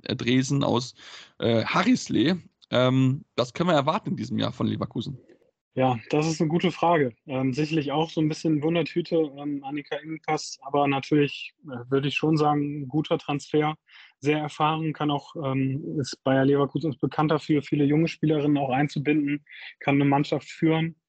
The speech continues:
Speaker 2: Ähm, ja, du hast mit Michael Biegler einen absolut erfahrenen Trainer, ähm, der den Standort Leverkusen auch kennt, ähm,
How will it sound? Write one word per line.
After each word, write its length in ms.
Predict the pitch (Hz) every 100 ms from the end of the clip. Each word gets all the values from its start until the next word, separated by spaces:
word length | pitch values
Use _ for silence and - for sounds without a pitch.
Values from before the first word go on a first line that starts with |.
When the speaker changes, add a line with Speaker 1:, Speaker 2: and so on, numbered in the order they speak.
| _ - _
Speaker 2:
Ähm, 480 | 135 135 143 147 127
ja, 220 | 127 151
du 100 | 127
hast 140 | 131 147
mit 100 | 139
Michael 360 | 143 160 139
Biegler 460 | 131 156 151 143 143
einen 260 | 139 139 143
absolut 380 | 139 - 156 147
erfahrenen 500 | 135 151 165 160 147
Trainer, 440 | - 165 165 165 _ _ _ _ -
ähm, 280 | 135 139 135
der 100 | 139
den 140 | 143
Standort 400 | 131 147 156 151
Leverkusen 560 | 151 156 147 - 151 147
auch 160 | 135
kennt, 400 | - 151 170 - - _ _ _ _
ähm, 540 | 139 135 135 135 131